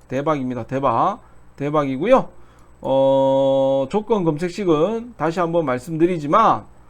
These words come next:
한번 분양을 받으시면 평생을 쓸 수 있다는 점, 이 점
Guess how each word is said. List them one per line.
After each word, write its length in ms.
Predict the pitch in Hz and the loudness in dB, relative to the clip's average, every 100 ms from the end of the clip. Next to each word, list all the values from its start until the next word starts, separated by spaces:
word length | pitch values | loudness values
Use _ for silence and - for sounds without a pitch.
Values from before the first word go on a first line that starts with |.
| - - | -20 -10
한번 680 | 202 196 196 160 208 254 247 | -4 4 6 6 6 2 -2
분양을 360 | 165 196 196 | -2 0 0
받으시면 720 | 160 180 165 165 175 220 131 107 - - - - | 0 0 0 -2 -2 0 0 -4 -20 -20 -20 -20
평생을 500 | - 262 269 320 349 | 0 0 4 2 2
쓸 140 | 262 247 | 0 -4
수 140 | 220 | -6
있다는 400 | 202 170 170 156 | -6 -2 0 0
점, 300 | 190 196 120 - | 2 2 0 -8
이 100 | 160 | -6
점 520 | 156 151 147 226 262 | 2 2 4 0 -4